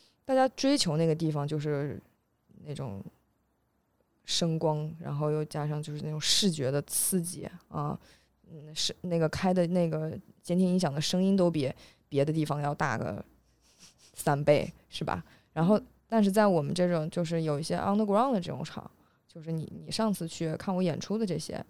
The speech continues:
Speaker 2: 嗯。
Speaker 1: 嗯，多数还是更注重音乐的，音乐的品质，音乐的，嗯，你，你，你，你是不是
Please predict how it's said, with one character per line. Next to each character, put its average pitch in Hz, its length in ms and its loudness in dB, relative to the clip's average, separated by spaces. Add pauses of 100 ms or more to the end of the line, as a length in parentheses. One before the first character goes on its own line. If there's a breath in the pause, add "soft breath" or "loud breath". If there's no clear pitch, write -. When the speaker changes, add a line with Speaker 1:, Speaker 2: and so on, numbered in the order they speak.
(100)
Speaker 2:
嗯。 277 260 -6 (120)
Speaker 1:
嗯， 156 240 -16 (120)
多 220 140 0
数 233 140 4
还 165 120 4
是 165 80 2
更 196 180 0
注 190 140 -4
重 180 380 0
音 202 180 0
乐 214 160 0
的， - 140 -12 (360)
音 196 160 -16
乐 196 180 -4
的 170 140 -2
品 170 280 -6
质， 175 260 -8
音 185 220 0
乐 190 160 0
的， 165 240 -4 (440 soft breath)
嗯， 160 220 -4
你， 160 140 -2
你， 160 220 -6
你， 156 180 -18
你 160 200 -20
是 - 180 -10
不 170 80 -8
是 151 420 -8